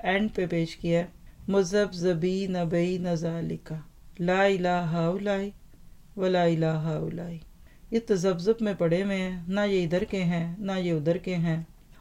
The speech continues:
और बीच में जैसे दो कश्तियों का सवार होता है ना, इसी तरह से लटकते रहते हैं। और "फ़मन युद्लिलिल्लाहु फ़लन तजिद लहू सबीला",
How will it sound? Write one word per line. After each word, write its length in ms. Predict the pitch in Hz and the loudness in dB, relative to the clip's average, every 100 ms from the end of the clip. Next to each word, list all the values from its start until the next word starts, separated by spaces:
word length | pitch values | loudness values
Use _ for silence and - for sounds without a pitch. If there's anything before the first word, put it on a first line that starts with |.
| - | -2
और 140 | 202 | 0
बीच 360 | 160 208 220 220 | 0 2 2 0
में 260 | 190 180 170 | 0 0 0
जैसे 280 | 170 190 | 0 0
दो 280 | 160 170 196 | -2 2 2
कश्तियों 520 | 220 196 - 190 190 | 2 -2 -4 -2 -2
का 120 | 196 196 | -2 -4
सवार 420 | 190 165 165 190 | -2 0 0 0
होता 260 | 175 175 | -2 0
है 60 | 175 | 0
ना, 240 | 190 190 - 202 | -2 -6 -10 -8
इसी 220 | 190 214 | -2 0
तरह 220 | 180 170 | 2 2
से 220 | 165 202 | 2 -2
लटकते 540 | 202 170 160 170 - 196 | -2 -2 -2 -4 -2 0
रहते 320 | 196 185 202 | 0 0 -2
हैं। 220 | 208 233 - - - - - - - _ - | -2 -6 -12 -20 -20 -20 -20 -20 -20 _ -4
और 340 | 190 190 226 285 - - - | 4 6 6 4 -8 -18 -4
"फ़मन 220 | 185 185 | -2 0
युद्लिलिल्लाहु 1200 | 190 185 202 202 190 175 175 170 165 170 196 202 | 0 2 4 4 2 2 2 2 4 4 2 0
फ़लन 380 | 170 175 175 170 | -2 0 2 0
तजिद 340 | 175 160 160 165 | 0 0 2 2
लहू 380 | 165 165 180 | 2 0 -2
सबीला", 540 | 170 196 190 202 202 | -4 -2 -2 -2 -2